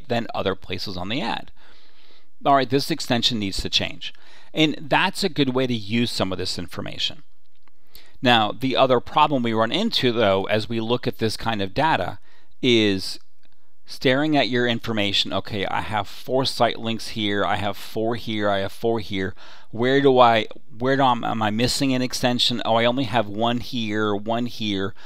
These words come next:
That's a crazy amount of work to look at.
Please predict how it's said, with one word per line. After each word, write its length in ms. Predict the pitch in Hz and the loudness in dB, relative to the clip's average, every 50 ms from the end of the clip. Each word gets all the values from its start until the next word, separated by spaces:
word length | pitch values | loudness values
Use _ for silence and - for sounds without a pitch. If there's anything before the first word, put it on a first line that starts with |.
| - - - - - - - | -10 -10 -10 -10 -10 -4 0
That's 360 | 180 190 202 196 - - - - - | 2 4 4 4 2 0 -6 -8 -8
a 60 | - 143 | -8 -8
crazy 640 | - - - - - 143 135 135 135 120 123 139 | -8 -8 -8 -4 0 2 2 2 2 2 2 2
amount 260 | 123 113 104 104 104 104 | 2 4 4 4 4 2
of 80 | 95 | 2
work 200 | 92 98 95 - - | 0 -2 -2 -4 -6
to 100 | - 90 | -6 -4
look 240 | 85 85 - - | -6 -6 -6 -6
at. 340 | - - - - - - - | -8 -8 -8 -8 -8 -8 -8